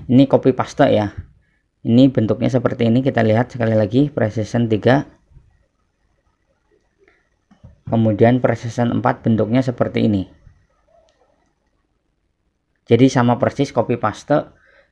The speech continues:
Dan untuk kelenturannya, kelembutannya juga sama ya. Ini Precision empat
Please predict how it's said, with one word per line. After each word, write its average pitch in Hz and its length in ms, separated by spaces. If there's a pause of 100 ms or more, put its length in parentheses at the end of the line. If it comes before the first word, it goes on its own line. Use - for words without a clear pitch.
(120)
Dan 113 400
untuk 123 320
kelenturannya, 123 880
kelembutannya 117 640
juga 117 480
sama 117 320
ya. 101 160
Ini 120 160
Precision 110 560
empat 117 320